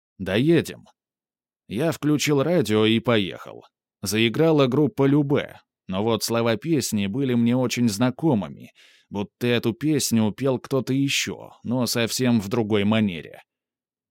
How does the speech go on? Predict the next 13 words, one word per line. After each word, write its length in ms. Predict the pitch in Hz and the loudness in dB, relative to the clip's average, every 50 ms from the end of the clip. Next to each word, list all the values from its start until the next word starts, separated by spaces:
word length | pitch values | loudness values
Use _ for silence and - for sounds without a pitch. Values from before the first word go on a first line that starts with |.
| _ _ | _ _
Точно, 600 | - 143 160 127 - - - - 67 50 - 60 - | -2 0 2 2 0 0 -6 -8 -12 -16 -18 -16 -8
я 240 | 85 101 123 127 113 | -4 0 0 0 0
вспомнил, 600 | - - - - 170 180 156 127 117 110 104 101 | -2 -4 -4 0 0 2 4 4 4 4 4 0
когда 400 | - - 104 107 95 113 139 131 | -2 -2 -4 -6 -2 0 0 0
слова 340 | 113 - 127 123 120 123 120 | 2 2 0 0 2 0 0
песни 540 | - - 160 160 127 - - 113 107 104 101 | 0 0 0 0 0 0 0 0 0 0 0
дошли 440 | 98 110 113 - - 120 135 139 131 | 0 0 -2 -2 -2 -2 -2 -2 0
до 540 | 110 117 117 113 110 104 95 90 87 85 - | 0 2 2 4 4 4 4 2 -2 -6 -10
«Был 300 | - - 104 131 131 117 | -10 -6 -2 -2 -2 -2
пацан 720 | 107 123 120 113 - - - 139 147 147 127 110 101 92 101 | 0 0 -2 -2 -2 -4 -4 -4 -2 0 0 0 0 0 0
и 140 | 110 113 113 | 0 0 2
нет 260 | 117 113 107 - - | 2 0 0 -2 -6
пацана». 640 | 107 101 - - - 110 101 95 69 - - - | -10 -10 -6 -4 -4 -4 -4 -4 -6 -12 -16 -20